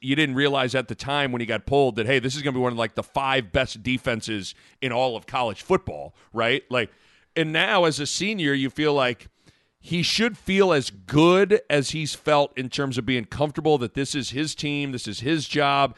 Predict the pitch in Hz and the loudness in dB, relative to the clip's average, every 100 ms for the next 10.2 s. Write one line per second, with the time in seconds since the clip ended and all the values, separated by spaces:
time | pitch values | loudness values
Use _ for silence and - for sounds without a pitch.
0 | - - 139 117 - 113 117 123 107 - | -18 -4 -2 -2 -4 -8 -6 -6 -6 -6
1 | 139 147 - 147 135 139 120 120 - 143 | -4 -4 -4 -4 0 0 0 -6 -4 -4
2 | 151 147 135 - 127 117 - _ _ - | -2 -2 -2 -2 -2 -2 -4 _ _ -10
3 | 110 135 143 147 135 131 120 - 147 151 | -6 -2 0 0 0 -6 -8 -6 -4 -2
4 | 139 135 127 127 123 117 - _ _ 117 | 2 4 4 2 0 -2 -10 _ _ -8
5 | 113 139 113 101 98 107 156 131 151 139 | 0 0 0 -6 -8 0 0 0 -4 -2
6 | 135 135 135 131 120 113 - _ _ _ | -4 -2 -2 0 -2 -2 -8 _ _ _
7 | _ _ 127 160 202 233 131 - 165 175 | _ _ 2 4 4 0 -2 2 2 2
8 | - - 160 226 262 147 95 147 175 143 | -4 -2 2 4 2 -2 2 2 2 0
9 | 196 240 135 _ _ _ _ 151 120 _ | -2 -2 -10 _ _ _ _ -10 -10 _
10 | - 123 | -12 -12